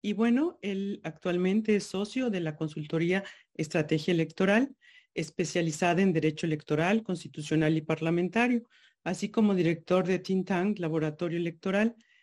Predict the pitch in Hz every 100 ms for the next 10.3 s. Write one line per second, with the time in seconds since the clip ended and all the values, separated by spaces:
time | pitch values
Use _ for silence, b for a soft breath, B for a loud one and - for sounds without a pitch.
0 | _ - 175 185 180 202 226 262 - 202
1 | 196 185 170 165 160 202 214 220 226 175
2 | 185 196 185 170 170 175 180 180 170 175
3 | - 165 151 175 156 175 175 202 202 208
4 | 240 240 269 B B _ 165 165 160 151
5 | 156 156 170 175 170 160 151 151 147 147
6 | 147 147 _ b b b _ - 190 190
7 | 220 220 214 214 180 220 233 226 170 165
8 | 170 - 196 185 165 165 170 208 214 170
9 | 147 147 165 156 170 165 165 156 151 208
10 | 233 262 311